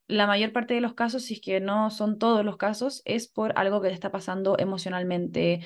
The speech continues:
laboralmente, etcétera. Eh, entonces siempre vean de dónde viene todo esto y mejoremos la base de todo. No pongamos el parche curita encima de la herida, sino que veamos bien de dónde está viniendo todo esto,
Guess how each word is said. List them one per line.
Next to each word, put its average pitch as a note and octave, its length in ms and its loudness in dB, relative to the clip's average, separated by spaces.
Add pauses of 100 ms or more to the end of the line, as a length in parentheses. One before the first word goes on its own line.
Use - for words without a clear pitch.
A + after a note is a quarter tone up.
(160)
laboralmente, F#3+ 1000 2
etcétera. E3 440 -4 (600)
Eh, F#3+ 240 8
entonces A3 520 4
siempre B3 420 6
vean A#3 480 2 (300)
de G3 120 0
dónde B3 200 6
viene A#3+ 220 2
todo A3 200 -2
esto C4+ 520 -2
y A3 80 -2
mejoremos G#3 480 2
la G3+ 160 4
base F#3+ 320 -2
de F3 120 0
todo. E3+ 280 2
No F#3 180 -2
pongamos A#3 400 2
el A#3+ 100 0
parche A3+ 300 -4
curita G#3+ 360 -2
encima G#3+ 360 2
de G#3 80 4
la F#3+ 80 2
herida, F3 400 0
sino F3+ 300 -6
que A#3 120 2
veamos G3+ 360 4
bien A3+ 360 4
de G3+ 140 2
dónde C4+ 320 2
está E4 220 0
viniendo C4+ 320 2
todo B3 240 2
esto, B3+ 360 -6